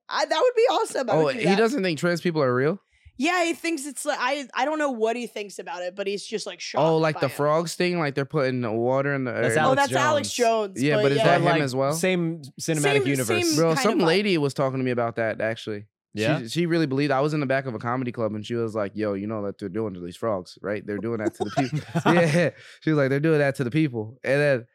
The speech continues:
Speaker 2: uh,
Speaker 3: Her saying that to you was hilarious.
Speaker 2: Yeah, but she was a sweet lady. She was amazing.
Speaker 3: <laughs>
Speaker 2: She actually, 'cause I went up and then I ate a fat cock and then,
Speaker 1: Yeah.
Speaker 2: uh, and she was like,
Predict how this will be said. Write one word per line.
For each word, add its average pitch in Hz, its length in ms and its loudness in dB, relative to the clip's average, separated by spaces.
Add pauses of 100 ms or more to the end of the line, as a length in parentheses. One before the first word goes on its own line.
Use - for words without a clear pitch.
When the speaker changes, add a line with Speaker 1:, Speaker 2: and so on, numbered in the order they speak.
(280)
Speaker 2:
uh, 131 200 2
Speaker 3:
Her 254 140 6
saying 233 300 0
that 190 180 0
to 165 100 -4
you 147 220 0
was 127 140 0
hilarious. 107 400 -2
Speaker 2:
Yeah, 147 300 2
but 135 100 -2
she 208 100 4
was 233 140 4
a 160 80 2
sweet 170 300 2
lady. 151 320 2
She - 160 -2
was 165 140 2
amazing. 139 420 2
Speaker 3:
<laughs> - 40 -4 (840)
Speaker 2:
She 165 160 2
actually, 170 380 0 (340)
'cause 151 160 -2
I 147 100 2
went 160 220 2
up 175 160 0
and 151 120 0
then 151 100 2
I 139 120 0
ate 143 160 2
a 131 60 2
fat 135 300 0
cock 143 320 -2 (100)
and 127 280 -2
then, 127 120 0
Speaker 1:
Yeah. 117 280 0
Speaker 2:
uh, 104 60 -8 (520)
and 139 180 0
she 156 140 0
was 151 180 2
like, 131 240 0